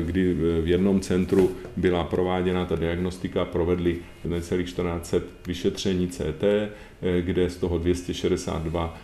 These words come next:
byly pozitivní nálezy. To neznamená nutně, že všichni měli rakovinu, ale měli i některé jiné onemocnění,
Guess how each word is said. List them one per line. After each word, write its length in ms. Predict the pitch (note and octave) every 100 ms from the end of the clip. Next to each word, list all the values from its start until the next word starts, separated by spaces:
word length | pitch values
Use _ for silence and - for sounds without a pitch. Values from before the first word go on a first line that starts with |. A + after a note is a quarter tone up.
| -
byly 320 | F2 F2 E2
pozitivní 640 | D2 F#2+ E2+ F#2 G2+ F2+ F2+
nálezy. 560 | D#2 D#2+ F#2 G2 G#2 G#2
To 140 | F2
neznamená 520 | F2 F2+ F#2 F#2 F2+
nutně, 340 | F2+ F2+ G2 F2+
že 100 | F#2+
všichni 300 | F#2 - F#2+
měli 240 | F#2 F2
rakovinu, 500 | D#2 - F#2 G2 G2
ale 140 | F2+
měli 260 | F2+ F#2 F#2
i 80 | F#2
některé 520 | F2+ F2 - F#2 E2+
jiné 420 | D#2+ F#2+ G#2 G2+
onemocnění, 800 | - F2+ F#2 F2+ - F#2+ F#2